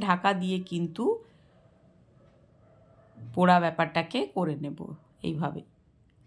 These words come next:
এবার ঢাকা বন্ধ করে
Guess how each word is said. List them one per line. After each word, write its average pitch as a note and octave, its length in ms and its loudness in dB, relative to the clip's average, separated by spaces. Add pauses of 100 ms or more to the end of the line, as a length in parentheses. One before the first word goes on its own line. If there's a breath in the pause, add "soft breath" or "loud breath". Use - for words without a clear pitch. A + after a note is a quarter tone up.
(3250)
এবার F3+ 320 6 (120)
ঢাকা F#3+ 360 2
বন্ধ F3+ 300 4 (120)
করে F#3 240 2